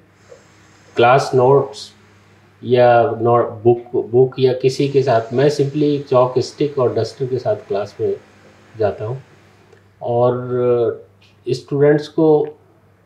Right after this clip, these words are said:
without taking help of any source material, I used to deliver the lecture। तो, और बच्चों को पसंद आता है, because I relate mathematics with daily life problems। मेरा जो delivery of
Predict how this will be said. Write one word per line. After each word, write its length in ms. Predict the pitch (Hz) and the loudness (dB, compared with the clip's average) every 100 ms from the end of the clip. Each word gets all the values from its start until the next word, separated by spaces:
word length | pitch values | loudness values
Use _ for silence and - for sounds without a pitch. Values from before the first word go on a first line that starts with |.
| - 113 | -20 -4
without 240 | 127 120 135 | 0 4 6
taking 600 | 165 - 147 143 143 135 | 4 2 0 2 0 0
help 200 | 127 - | -2 0
of 220 | 127 - | 0 -2
any 480 | - 113 120 120 - | -4 -2 0 0 2
source 100 | 117 | 2
material, 760 | 120 117 110 - 104 110 - | 2 -2 -4 -4 -4 -2 -2
I 300 | 101 101 101 | -4 -4 -6
used 180 | 110 - | -10 -8
to 40 | 120 | -10
deliver 420 | 101 95 98 101 | -8 -8 -6 -6
the 80 | 92 | -8
lecture। 560 | 92 90 87 _ 117 135 _ _ _ _ _ _ _ _ _ _ - | -10 -14 -16 _ -18 -18 _ _ _ _ _ _ _ _ _ _ -4
तो, 380 | 131 131 135 135 _ _ _ _ _ _ - _ - | 0 2 0 -4 _ _ _ _ _ _ -20 _ -8
और 320 | 123 135 131 - | 0 0 0 0
बच्चों 280 | 139 - 180 | 0 2 2
को 80 | |
पसंद 380 | 170 170 185 156 | 2 0 2 4
आता 220 | 117 - | 4 4
है, 100 | - | 2
because 280 | 123 - 151 | 0 0 2
I 40 | 147 | 4
relate 580 | 147 139 139 170 170 | 4 4 2 2 0
mathematics 600 | 147 - 131 110 - - - - _ _ _ _ - | -2 -2 0 0 0 -4 -6 -20 _ _ _ _ -6
with 520 | 143 143 139 - 127 | -6 -6 -12 -4 4
daily 280 | 131 120 110 | 6 6 4
life 360 | 101 92 - | 2 -2 -6
problems। 400 | 92 85 87 87 - - - _ _ _ _ _ - | -8 -8 -12 -16 -20 -20 -20 _ _ _ _ _ -2
मेरा 220 | 123 143 | 2 4
जो 340 | 147 143 117 113 | 4 2 0 -2
delivery 440 | 117 135 147 151 | 0 2 4 2
of 60 | 139 | 2